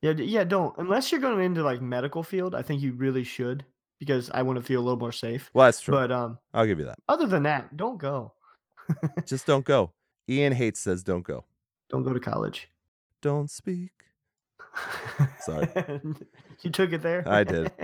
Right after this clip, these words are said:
Speaker 1: <laughs>
Speaker 2: I'm in such a weird mood tonight. And on that note, we're going to a fun one here. Guess what, Dave? The Used are once again in a mire of trouble.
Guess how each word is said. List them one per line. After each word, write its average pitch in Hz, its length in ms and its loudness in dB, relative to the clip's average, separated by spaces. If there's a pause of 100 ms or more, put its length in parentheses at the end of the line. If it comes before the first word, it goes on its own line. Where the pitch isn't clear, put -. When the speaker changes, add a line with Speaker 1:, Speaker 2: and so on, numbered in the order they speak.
(520)
Speaker 1:
<laughs> - 720 -20
Speaker 2:
I'm 101 100 0
in 113 80 2
such 123 180 2
a 117 80 4
weird 98 240 4
mood 87 220 -2
tonight. 78 320 -6 (640)
And 131 180 2
on 143 220 4
that 113 180 6
note, 87 260 -2 (400)
we're 117 140 4
going 120 300 6
to 120 100 4
a 113 60 4
fun 110 280 2
one 85 180 -2
here. 80 340 -6 (480)
Guess 180 240 4
what, 156 180 4
Dave? 104 420 2 (440)
The 131 220 4
Used 117 720 0
are 117 200 6
once 131 380 4
again 120 600 2 (240)
in 127 220 2
a 127 220 2
mire 117 600 4
of 101 220 0
trouble. 78 440 -8